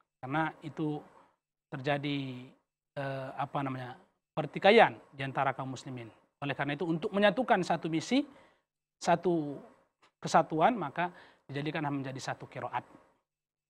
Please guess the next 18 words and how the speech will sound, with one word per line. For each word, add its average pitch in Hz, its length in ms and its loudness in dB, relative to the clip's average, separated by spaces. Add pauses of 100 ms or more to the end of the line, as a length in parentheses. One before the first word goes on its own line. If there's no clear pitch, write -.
(440)
Maka 180 400 8
terkenal 170 400 4
yang 170 80 4
disebut 165 160 -8
dengan 160 160 2
Rasam 165 400 0
Utsmani, 175 400 2 (440)
yaitu 143 320 -6
tata 143 320 -6
cara 139 280 2
penulisan 139 360 -8
Al-Quran 139 480 -2 (1400)
menurut 165 240 4
kesepakatan 185 960 4
yang 170 240 2
disepakati 156 480 2
oleh 226 160 4
sahabat 156 400 4